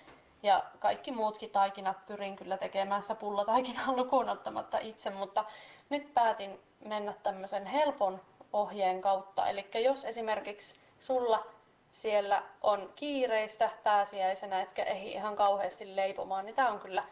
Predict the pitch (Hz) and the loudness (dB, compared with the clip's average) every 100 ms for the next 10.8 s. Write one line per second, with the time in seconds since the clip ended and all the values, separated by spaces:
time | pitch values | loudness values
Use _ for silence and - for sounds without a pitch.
0 | - - - - 202 202 196 196 196 190 | -14 -20 -12 -8 -6 -4 -4 -2 -2 -4
1 | - _ _ _ - 214 - - - - | -10 _ _ _ -2 2 2 0 -2 -2
2 | - - - - - - 214 226 - - | -2 -2 -2 -2 -6 -4 -4 -4 -4 -4
3 | - - 226 - - - - 233 254 262 | -2 0 0 -4 -16 -16 -4 -4 0 0
4 | 262 185 190 311 311 254 254 233 - 220 | 4 4 6 2 2 4 4 4 -2 -4
5 | - 220 208 208 202 202 220 - 202 202 | -2 0 2 4 4 4 0 -2 0 0
6 | 202 294 254 233 - _ - 220 202 202 | 0 0 -2 -4 -16 _ -14 -6 -4 -2
7 | 202 190 190 190 190 190 - 202 214 190 | 0 2 2 0 -2 0 0 -2 -4 -4
8 | 196 196 196 202 - 208 208 208 208 190 | -4 -4 -6 -8 -16 -4 -4 -2 -2 -2
9 | 208 - - - - - _ _ 196 190 | -4 -14 -20 -20 -20 -20 _ _ -2 0
10 | 190 185 190 208 196 190 - 214 | 0 -2 -2 -4 -2 -4 -2 -4